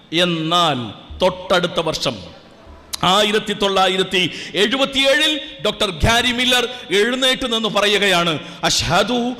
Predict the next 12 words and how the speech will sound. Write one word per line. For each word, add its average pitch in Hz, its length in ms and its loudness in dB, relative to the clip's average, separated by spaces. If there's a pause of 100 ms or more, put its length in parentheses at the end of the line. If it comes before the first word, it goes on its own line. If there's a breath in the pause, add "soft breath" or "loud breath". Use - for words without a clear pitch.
(140 loud breath)
അല്ലാ 202 300 2
ഇലാഹ 190 480 2
ഇല്ലല്ലാഹ് 180 840 0
വ 185 100 4
അഷ്ഹദു 202 800 0 (200 loud breath)
അന്ന 196 220 0
മുഹമ്മദ് 185 640 0
റസൂലുള്ളാഹ്." 147 640 -2 (600 loud breath)
തൊള്ളായിരത്തി 269 460 2
എഴുപത്തിയേഴിലാണ് 269 800 2
ഈ 226 260 -2
സംവാദം. 208 640 0